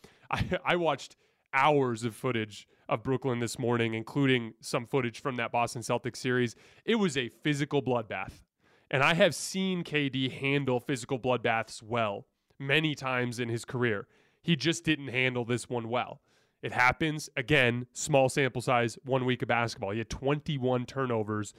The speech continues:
in four games. You could tell he was struggling with that.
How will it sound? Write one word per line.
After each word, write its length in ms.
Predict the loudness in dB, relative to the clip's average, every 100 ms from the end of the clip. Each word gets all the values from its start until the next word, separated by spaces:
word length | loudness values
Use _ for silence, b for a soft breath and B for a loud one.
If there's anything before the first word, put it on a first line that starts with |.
| b b
in 120 | -6 -2
four 240 | 0 2
games. 320 | 2 0 -2
You 60 | -10
could 140 | -8
tell 180 | -4 -4
he 100 | -4
was 140 | -8
struggling 460 | -4 -2 -2 -2 -4
with 120 | -8
that. 180 | -10 -14